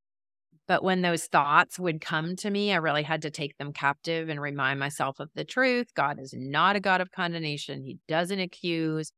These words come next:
Those accusing voices are not from him. But that's one piece, is the guilt. There's also the shame,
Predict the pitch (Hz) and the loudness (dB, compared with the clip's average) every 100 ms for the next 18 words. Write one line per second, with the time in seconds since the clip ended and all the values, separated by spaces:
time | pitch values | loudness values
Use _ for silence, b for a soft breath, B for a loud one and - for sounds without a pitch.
0 | _ _ - 147 - - 160 170 175 165 | _ _ -8 -8 -8 -2 0 2 2 2
1 | 156 160 147 143 139 143 - 151 143 135 | 0 0 -2 0 2 0 -4 -4 -2 -4
2 | 135 - _ _ _ _ - 92 - _ | -6 -10 _ _ _ _ 4 4 0 _
3 | _ _ _ _ _ - 143 - 165 147 | _ _ _ _ _ 2 2 2 2 2
4 | 139 - 143 - 143 135 135 139 156 233 | 2 -6 -8 -8 -6 -6 -2 0 0 -2
5 | - 220 233 247 381 294 - - 156 226 | -4 0 0 0 -2 -2 -2 -2 2 2
6 | 254 - - | 0 -4 -10